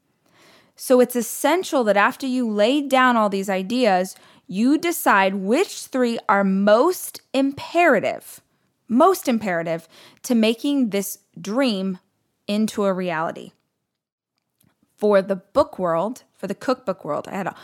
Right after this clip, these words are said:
all of these ideas, but the three that mattered most were, I needed a literary agent, I needed a book proposal, I needed the lit agent to submit the book proposal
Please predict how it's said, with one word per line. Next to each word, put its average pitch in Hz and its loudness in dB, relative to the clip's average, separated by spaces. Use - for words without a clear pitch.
all 269 6
of 294 4
these 269 0
ideas, 226 -2
but 190 -2
the 190 2
three 247 -2
that 190 -2
mattered 190 0
most 202 0
were, 196 2
I 180 -6
needed 180 -2
a 294 4
literary 240 2
agent, 233 -2
I 185 0
needed 196 0
a 269 4
book 294 2
proposal, 175 -8
I 202 0
needed 202 -2
the 190 -2
lit 202 0
agent 196 -4
to 214 -10
submit 202 -2
the 202 -4
book 185 -6
proposal 269 0